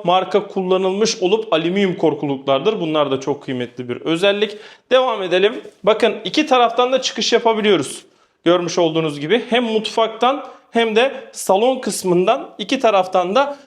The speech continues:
çıkışımızı gerçekleştirebiliyoruz. Öncelikle alt katta bir yatak odamız var. Burayı inceleyelim. Görmüş olduğunuz gibi çift kişilik yatak, iki tane komodin, e, kliması, işte, e, gece lambaları, avizeler,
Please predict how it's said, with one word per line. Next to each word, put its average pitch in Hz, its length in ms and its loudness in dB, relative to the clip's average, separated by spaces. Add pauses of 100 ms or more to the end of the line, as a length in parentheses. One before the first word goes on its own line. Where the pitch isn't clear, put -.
(160)
çıkışımızı 233 840 0 (360)
gerçekleştirebiliyoruz. 214 1500 0
Öncelikle 240 540 2
alt 240 260 2
katta 226 360 0
bir 240 60 -2
yatak 220 380 0
odamız 208 380 0
var. 220 200 2 (320)
Burayı 196 260 4
inceleyelim. 220 680 0 (340)
Görmüş 233 360 2
olduğunuz 214 400 2
gibi 185 140 -4
çift 233 260 -2
kişilik 202 400 -4
yatak, 202 360 0
iki 208 180 -4
tane 202 300 2
komodin, 202 520 0 (320)
e, 156 260 2
kliması, 208 680 2 (280)
işte, 196 480 0
e, 165 380 4 (240)
gece 165 300 2
lambaları, 202 640 0 (200)
avizeler, 190 680 2